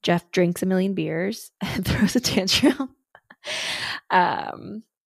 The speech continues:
and then he begins calling phone numbers found on the I Ds of the people he's killed. And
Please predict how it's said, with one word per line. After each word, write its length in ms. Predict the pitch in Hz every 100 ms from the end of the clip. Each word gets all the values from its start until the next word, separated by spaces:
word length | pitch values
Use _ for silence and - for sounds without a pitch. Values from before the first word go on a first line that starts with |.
| _ _ _ _ _
and 140 | 190 185
then 100 | 175
he 60 |
begins 360 | 175 180 170 170
calling 440 | - 156 139 147 175
phone 220 | 156 151
numbers 360 | 151 151 170
found 300 | - 147 151
on 520 | 113 160 151 160 190 202
the 100 | -
I 140 | 170
Ds 340 | 170 208 262 294
of 80 | 190
the 60 |
people 280 | 208 156 -
he's 240 | 170 147 -
killed. 380 | - 139 147 -
And 380 | 180 165 156